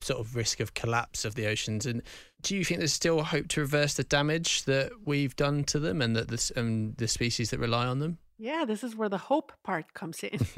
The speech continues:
Speaker 2: <laughs> The ocean is incredibly resilient. And whenever you create a marine protected area, it doesn't take very long for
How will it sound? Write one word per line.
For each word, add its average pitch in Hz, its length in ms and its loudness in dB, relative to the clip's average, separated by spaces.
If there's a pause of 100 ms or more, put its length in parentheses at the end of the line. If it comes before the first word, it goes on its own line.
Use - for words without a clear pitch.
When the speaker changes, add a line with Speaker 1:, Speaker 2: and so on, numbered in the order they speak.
(280)
Speaker 2:
<laughs> 143 160 0 (240)
The 220 160 0
ocean 240 480 6
is 202 360 -2
incredibly 202 680 0
resilient. 156 720 -10 (100)
And 220 140 -2
whenever 240 340 6
you 202 220 2
create 196 400 0
a - 20 2
marine 180 300 -2
protected 185 480 -8
area, 180 400 2
it 196 180 -8
doesn't 214 420 -2
take 190 240 -6
very 175 240 0
long 175 380 0
for - 320 -8